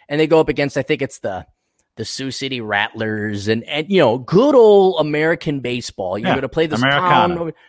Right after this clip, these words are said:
Speaker 1: Americana.
Speaker 2: Yeah.
Speaker 1: And you could park for free if you found a spot. If not, you park down the street. You walk in, people are grilling.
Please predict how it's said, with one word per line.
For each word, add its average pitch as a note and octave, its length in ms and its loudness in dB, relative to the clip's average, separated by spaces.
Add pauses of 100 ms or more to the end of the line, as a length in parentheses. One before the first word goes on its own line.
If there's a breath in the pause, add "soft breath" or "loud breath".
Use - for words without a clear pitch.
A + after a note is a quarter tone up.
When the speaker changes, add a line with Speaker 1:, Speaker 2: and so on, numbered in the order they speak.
Speaker 1:
Americana. E3 640 -2
Speaker 2:
Yeah. - 60 -20 (320 soft breath)
Speaker 1:
And E3 200 2
you F3+ 140 -2
could - 180 -2
park - 300 -2
for A#3 140 -10
free G3+ 480 -2
if B2 120 -12
you C3+ 60 -6
found B2+ 260 -6
a F#3 40 -10
spot. C#3+ 340 -2
If A#2+ 100 -10
not, C#3+ 160 -6
you A#2+ 60 -14
park A#2 260 -8
down E3+ 120 -8
the F#3+ 80 -8
street. C3+ 320 -12 (180 soft breath)
You G3+ 100 -2
walk A3 320 4
in, G#3+ 200 2 (180 loud breath)
people A#3 380 0
are A#3 100 4
grilling. F#3+ 460 0